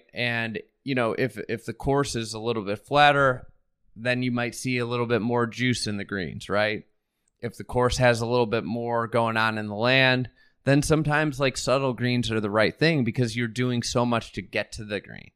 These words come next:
right? And I think that's the thing is they, they, it's hard to, like, say, "This is the," you know, the greens relate to the site. Because if the site is big and bold and, and has a ton of movement,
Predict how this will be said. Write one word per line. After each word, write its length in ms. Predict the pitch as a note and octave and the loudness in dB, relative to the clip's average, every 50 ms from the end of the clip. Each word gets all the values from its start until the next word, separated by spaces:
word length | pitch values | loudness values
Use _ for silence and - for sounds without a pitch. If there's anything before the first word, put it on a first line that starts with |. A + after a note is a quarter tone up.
| _ _ _ _ _ - | _ _ _ _ _ -10
right? 360 | - G#2+ A2 A2 A2+ A#2+ G#2+ - _ _ _ _ _ _ _ _ - | -2 0 2 2 2 2 -2 -6 _ _ _ _ _ _ _ _ -4
And 140 | B2+ B2+ B2 | -2 2 2
I 120 | B2 B2+ | 2 2
think 240 | B2+ - E3 E3 B2+ | 2 2 0 0 2
that's 300 | B2+ C3+ C3+ C3+ C3 - | 4 6 6 6 4 2
the 100 | - B2+ | -2 -2
thing 260 | A#2 C3+ A#2+ A2 G2+ | 0 2 2 2 0
is 160 | G#2 G#2+ G#2 | -2 -4 -4
they, 300 | G#2+ B2 B2+ B2+ A#2 - | -2 0 2 2 2 0
they, 280 | D2 G2 B2+ C3 A#2 - - - | -2 -2 0 0 0 -2 -4 -6
it's 160 | - C3 B2 - | -6 -6 -4 0
hard 420 | A#2+ C3 C#3+ D#3 D#3+ D#3+ C#3 B2 | 4 6 8 8 8 6 2 -2
to, 240 | B2+ B2+ B2+ A#2+ A2+ | -2 0 0 0 0
like, 240 | G2+ A2+ A2 G#2 - | 0 0 0 0 -2
say, 440 | - C3+ C3 B2 A#2+ A#2 A2+ G#2+ _ _ _ _ _ _ _ - | 0 2 4 4 4 2 0 -4 _ _ _ _ _ _ _ -2
"This 200 | - D3 C#3 C3+ | 0 0 0 0
is 200 | D3+ C#3 C3 A#2+ | -2 -4 -6 -6
the," 180 | A#2 A#2+ G2+ - _ _ _ _ _ _ _ _ _ _ _ _ _ - | -8 -8 -8 -10 _ _ _ _ _ _ _ _ _ _ _ _ _ -2
you 100 | - E3+ | 4 8
know, 200 | E3 D#3 C3+ - - | 8 8 8 6 2
the 140 | D3+ C3+ D#3 | 0 2 2
greens 460 | B2+ C3 C#3 D3+ F3+ G#3 G#3 E3 D3 | 2 2 2 4 4 4 4 2 4
relate 420 | D#3 D3 C3+ B2+ C#3 D3 C#3+ - - | 4 4 6 6 6 6 4 4 2
to 140 | - C3+ B2 | 2 2 2
the 160 | A2 A#2 A2 | 0 -2 -6
site. 560 | - - - - A#2 G#2+ F#2+ - - - - - _ _ _ _ _ _ _ _ _ _ _ _ _ _ _ _ - | -4 -2 2 4 4 4 4 2 -4 -14 -20 -20 _ _ _ _ _ _ _ _ _ _ _ _ _ _ _ _ -4
Because 340 | C#3+ A#2+ - D3 C#3+ B2+ C#3+ | -2 0 2 2 2 2 2
if 180 | D3+ C#3 - | 0 0 2
the 100 | - C#3 | 0 0
site 460 | - - - D3+ D3+ D#3+ F3 F#3 - - | 0 0 2 4 6 6 4 2 -2 -2
is 200 | - C3 A#2 A2 | -2 -2 -2 -4
big 500 | G2+ F#2+ - C3+ C#3+ D3 C#3 C3+ A#2+ G2 | -8 -4 2 4 4 4 4 2 0 -2
and 200 | A#2 G#2+ G#2 F#2 | -4 -4 -6 -4
bold 520 | - A#2+ B2+ C3+ C3+ B2+ A#2+ A#2 A2+ G2 G#2 | 2 4 6 6 8 6 6 4 2 -2 -4
and, 240 | G2+ G2 F2+ - - _ _ _ - | -6 -6 -6 -10 -12 _ _ _ -10
and 160 | - A2+ A2 | -8 -8 -6
has 360 | G#2 A#2 C3 C3+ C#3 C3+ A#2 A#2 | 0 2 4 4 4 2 0 -6
a 60 | A2 | -8
ton 280 | - - C3+ C3+ C#3+ | -6 -4 -2 0 2
of 60 | C3 A#2 | 2 2
movement, 680 | A#2+ B2 C#3 C#3+ C#3+ B2+ A#2 A#2+ A#2 A2 F#2+ - | 2 2 2 2 0 -2 -4 -4 -4 -4 -4 -6